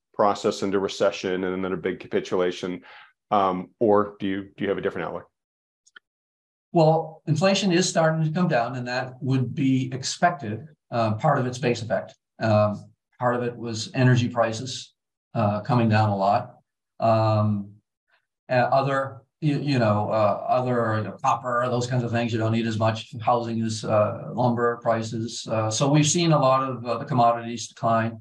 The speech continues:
Speaker 2: in price. All that's to be expected. But you have other issues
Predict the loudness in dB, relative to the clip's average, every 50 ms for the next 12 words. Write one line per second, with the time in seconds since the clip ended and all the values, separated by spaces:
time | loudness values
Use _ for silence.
0 | _ -4 -2 -2 2 4 4 2 2 0 -4 -12 -16 _ _ _ _ -20 -20 -20
1 | -20 -14 _ 2 4 4 6 6 4 2 0 0 -2 -6 -10 -8 -6 -4 -2 -2
2 | -4 -4 -6 0 2 2 2 0 -4 -14 -18 _ _ _ _ _ _ _ _ _
3 | _ _ 2 4 4 4 4 0 -6 -16 -20 _ _ _ _ _ _ _ _ _
4 | _ _ -4 0 2 4 6 6 4 4 0 -4 -10 -14 -4 0 2 2 2 2
5 | 0 -2 -2 -2 -4 -6 -8 -10 -12 -8 -8 -8 -8 -8 _